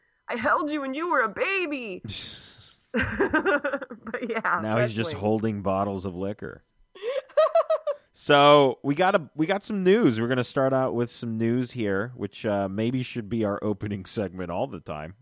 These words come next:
Speaker 2: I don't
Speaker 1: News
Speaker 2: know.
Speaker 1: time.
Speaker 2: I don't know how
Speaker 1: News time.
Speaker 2: Is that the song?
Speaker 1: I don't know, man.
Speaker 2: All right. So, uh, we got a couple
Speaker 1: <laughs>
Speaker 2: of releases, uh, from W W E. We'll get to some Impact Wrestling releases, um,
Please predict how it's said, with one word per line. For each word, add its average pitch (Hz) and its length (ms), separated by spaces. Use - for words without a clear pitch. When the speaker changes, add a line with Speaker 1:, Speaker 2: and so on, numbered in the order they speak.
Speaker 2:
I 101 160
don't 131 200
Speaker 1:
News - 20
Speaker 2:
know. 78 160
Speaker 1:
time. - 140
Speaker 2:
I 117 140
don't 147 120
know 98 140
how 87 180
Speaker 1:
News - 300
time. 302 340
Speaker 2:
Is 90 100
that - 180
the 92 80
song? 101 320
Speaker 1:
I 160 140
don't 156 160
know, 147 180
man. 147 280
Speaker 2:
All 90 80
right. - 180
So, 143 400
uh, 139 340
we 139 100
got 165 180
a 151 40
couple 165 340
Speaker 1:
<laughs> - 20
Speaker 2:
of 139 140
releases, 131 840
uh, 98 260
from 104 220
W 113 300
W 104 300
E. 110 100
We'll 104 160
get 165 240
to 202 100
some 175 240
Impact 127 540
Wrestling 107 440
releases, 87 680
um, 71 540